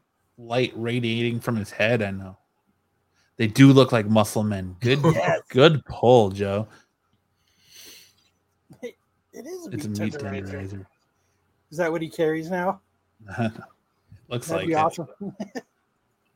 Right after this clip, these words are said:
Speaker 1: Best cover of the week territory goes to Mindset number three. That is a very well drawn cover.
Speaker 2: I think it's cool as shit.
Speaker 1: Yeah.
Speaker 2: I love it.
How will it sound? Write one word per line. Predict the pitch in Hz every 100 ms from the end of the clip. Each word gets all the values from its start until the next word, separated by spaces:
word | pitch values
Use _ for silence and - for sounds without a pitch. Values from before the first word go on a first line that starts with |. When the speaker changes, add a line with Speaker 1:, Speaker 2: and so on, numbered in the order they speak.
| _ _ _ _ _ _ - - - - - _
Speaker 1:
Best | - 208 -
cover | 196 175 170
of |
the | 165
week | 156 151
territory | - 156 143 160 143 135
goes | 139 139 131
to | - 151 160 151 117 107 - _ 113
Mindset | 123 160 139 - -
number | 143 104
three. | - 135 151 131 113
That | 113 110
is | 110
a |
very | 107 107 107
well | 107 104
drawn | 101 101 98 101 -
cover. | 107 110 117 _ _ _ _ _ _ _ _ _ _ _ _ _ _
Speaker 2:
I | -
think | 247
it's | -
cool | - 196 202
as | -
shit. | - - 208 - _ _ _ _ _ _ _ _ _ _ _ _ _ _ _ _ _
Speaker 1:
Yeah. | 131 156
Speaker 2:
I | 165
love | 156 180
it. | 175 151